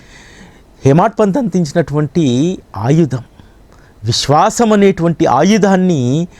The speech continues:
ఆయన అందించారు. దాంతోటి ఈరోజు మనందరము కూడా బాబా పట్ల విశ్వాసంతో, ఆ విశ్వాసం అనేటువంటి ఆయుధంతో మన జీవితంలో ఎదురయ్యేటువంటి అనేక అవంతరాలను, అనేక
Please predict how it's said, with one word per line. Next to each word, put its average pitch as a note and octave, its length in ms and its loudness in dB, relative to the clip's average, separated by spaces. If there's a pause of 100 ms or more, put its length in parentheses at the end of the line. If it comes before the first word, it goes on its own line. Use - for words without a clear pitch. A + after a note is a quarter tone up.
(340)
ఆయన C#3 300 2
అందించారు. C#3+ 500 -2 (960)
దాంతోటి D#3 460 0
ఈరోజు F3+ 240 0
మనందరము F3+ 580 2 (160)
కూడా E3 240 2 (680)
బాబా B2 340 0
పట్ల F3+ 480 -2 (420)
విశ్వాసంతో, G#3 840 0 (420)
ఆ - 20 2 (120)
విశ్వాసం A3 600 0
అనేటువంటి F#3+ 460 -2 (140)
ఆయుధంతో F3 600 0 (760)
మన D3+ 100 2 (220)
జీవితంలో F#3+ 580 2 (460)
ఎదురయ్యేటువంటి F3+ 840 0 (680)
అనేక G3 360 4 (120)
అవంతరాలను, F#3 640 0
అనేక D#3 220 0